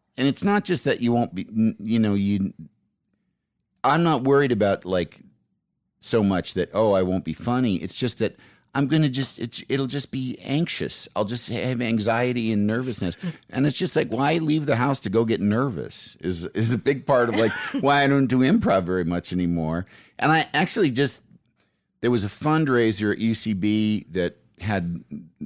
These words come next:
Speaker 1: the original guys, I, with the exception, I don't think Matt Walsh was there, but Amy Poehler was there, Matt Besser was there, and, uh, Ian Roberts.
Speaker 2: And U C B is Upright Citizens
Speaker 1: Upright
Speaker 2: Brigade.
Speaker 1: Citizens Brigade, which is, uh,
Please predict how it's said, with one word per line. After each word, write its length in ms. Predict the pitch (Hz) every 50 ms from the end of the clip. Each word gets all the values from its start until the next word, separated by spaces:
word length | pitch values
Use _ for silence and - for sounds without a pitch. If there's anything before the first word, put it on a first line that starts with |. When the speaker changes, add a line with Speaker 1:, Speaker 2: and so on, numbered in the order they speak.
| - _ -
Speaker 1:
the 160 | 95 98 101
original 500 | 90 92 98 104 101 - 101 101 92 90
guys, 380 | 78 98 95 92 90 90 87 -
I, 140 | - 101 110
with 200 | 78 98 110 104
the 80 | - 120
exception, 460 | 110 - - 117 104 - 113 104 92
I 100 | - 92
don't 160 | 101 101 95 -
think 140 | 101 85
Matt 240 | 78 90 92 80 -
Walsh 260 | 82 85 87 85 -
was 80 | - -
there, 140 | 82 78 76
but 100 | 76 73 -
Amy 240 | 87 101 104 101 98
Poehler 340 | - - 107 98 98 95 92
was 120 | 92 80
there, 140 | 95 92 90 90
Matt 240 | 90 90 78 67
Besser 260 | 76 87 85 - - 85
was 160 | 87 85 80
there, 260 | 85 82 82 85 85 - - - _ _ _ _ _ _ _ -
and, 340 | - 82 87 85 82 80 80
uh, 120 | 80 78 -
Ian 200 | 78 90 92 87
Roberts. 540 | 82 82 80 80 78 78 78 - - - -
Speaker 2:
And 140 | 160 -
U 100 | 190 214 208
C 160 | - - 196
B 180 | 170 165 160 160
is 160 | 156 151 -
Upright 360 | - 175 - 170 156 147 -
Citizens 340 | - 160 139 147 - - 147
Speaker 1:
Upright 280 | 131 120 - 131 120 110
Speaker 2:
Brigade. 80 | - -
Speaker 1:
Citizens 280 | 127 113 117 113 110
Brigade, 420 | 95 90 107 95 98 98 101 95 87
which 160 | 98 90 -
is, 340 | 98 95 85 - - - - - _ _ _ _ _ -
uh, 440 | - 101 98 95 95 87 87 92